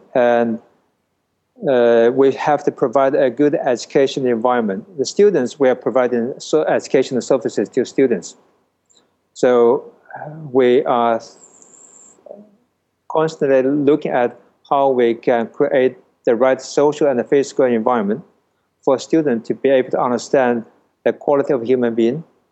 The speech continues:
the empathy of, uh, users, in order for them to use the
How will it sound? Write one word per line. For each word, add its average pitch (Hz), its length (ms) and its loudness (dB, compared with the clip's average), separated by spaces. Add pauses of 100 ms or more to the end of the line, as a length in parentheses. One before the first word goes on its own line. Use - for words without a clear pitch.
(280)
the 113 720 2 (500)
empathy 135 680 0
of, 113 400 0 (120)
uh, 110 240 2
users, 120 640 0 (440)
in 131 80 0
order 160 360 0
for - 200 -2
them 123 200 0
to 131 100 -2
use 135 420 0 (360)
the 120 260 2